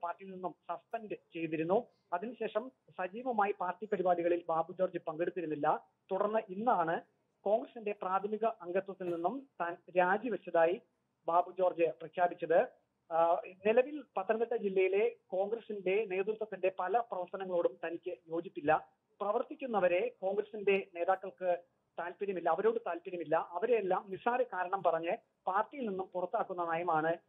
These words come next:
ജില്ലാ നേതൃത്വം സ്വീകരിക്കുന്നത്. അതുമാത്രമല്ല,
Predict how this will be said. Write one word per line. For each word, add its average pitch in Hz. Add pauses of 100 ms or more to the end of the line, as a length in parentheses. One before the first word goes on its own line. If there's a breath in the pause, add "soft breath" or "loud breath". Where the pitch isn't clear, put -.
(280)
ജില്ലാ 190
നേതൃത്വം 175
സ്വീകരിക്കുന്നത്. 165
അതുമാത്രമല്ല, 202